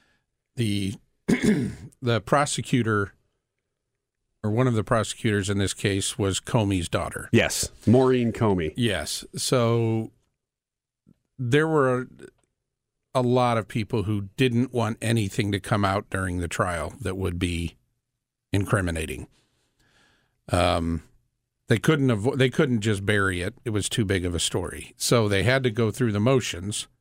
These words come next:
Speaker 1: and give the appearance of a, of an actual trial, get their win, in, in quotes. <clears throat> But, um,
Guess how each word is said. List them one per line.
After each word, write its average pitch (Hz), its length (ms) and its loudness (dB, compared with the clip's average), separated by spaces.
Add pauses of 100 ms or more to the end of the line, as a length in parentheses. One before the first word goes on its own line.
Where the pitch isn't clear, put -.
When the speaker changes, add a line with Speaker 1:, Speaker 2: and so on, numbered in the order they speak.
(840)
Speaker 1:
and 95 600 0 (1300)
give 113 180 0
the 107 160 2
appearance 131 560 2
of 104 160 0
a, 98 240 0
of 101 140 -2
an 101 80 2
actual 92 480 0
trial, 92 500 -2 (220)
get 135 220 2
their 123 140 4
win, 110 540 2 (640)
in, 95 340 -4
in 95 300 -2 (180)
quotes. - 460 -2 (580)
<clears throat> 262 100 -2 (840)
But, 110 500 -2
um, 101 460 0